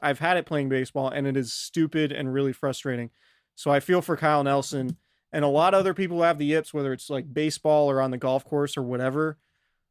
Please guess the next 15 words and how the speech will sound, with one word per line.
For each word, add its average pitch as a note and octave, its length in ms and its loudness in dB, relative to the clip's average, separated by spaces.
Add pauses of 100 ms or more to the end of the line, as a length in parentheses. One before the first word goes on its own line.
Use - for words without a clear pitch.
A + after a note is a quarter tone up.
(180)
Like, C#3 320 0 (600)
be F3 160 0
happy G3 320 2
that E3 340 4
you're D#3+ 160 0
not D3+ 260 2
the D3+ 60 0
long C#3+ 260 2
snapper C#3 440 0
of B2+ 80 0
an C3+ 100 -2
N C3 120 0
F B2+ 120 -4
L C3 160 0
team. B2+ 360 -4